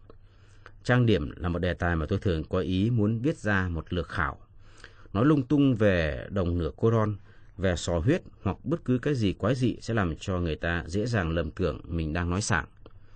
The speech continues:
"Nhưng tại sao anh không muốn tôi đến gần?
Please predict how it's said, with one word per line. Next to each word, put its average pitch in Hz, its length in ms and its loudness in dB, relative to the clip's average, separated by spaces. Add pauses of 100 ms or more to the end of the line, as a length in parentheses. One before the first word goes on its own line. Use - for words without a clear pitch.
(680)
"Nhưng 135 120 2
tại 131 100 2
sao 131 220 2
anh 131 260 4
không 123 280 0
muốn 113 160 4
tôi 127 120 0
đến 117 160 4
gần? 85 260 2